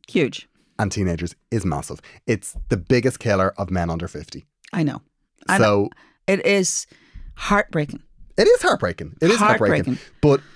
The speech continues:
Speaker 2: and it's great that you know your responsibility in this, Anne. And I'm not saying, um, like, to be clear, to reiterate what Niamh said, the calm, rational one in the group,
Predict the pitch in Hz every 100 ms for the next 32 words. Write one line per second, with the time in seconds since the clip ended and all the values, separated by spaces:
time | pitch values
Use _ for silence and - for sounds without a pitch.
0 | - - - 147 139 - 156 147 147 127
1 | 117 110 110 107 107 104 - - - 104
2 | 101 98 - 92 87 95 85 87 80 -
3 | 78 - - - 110 110 104 95 - 98
4 | 92 _ - 101 98 92 - - 127 -
5 | - - - 98 92 92 107 - - -
6 | 90 104 120 104 104 - _ - - 90
7 | 92 - 85 - - - - 95 95 90
8 | - 104 95 101 92 80 82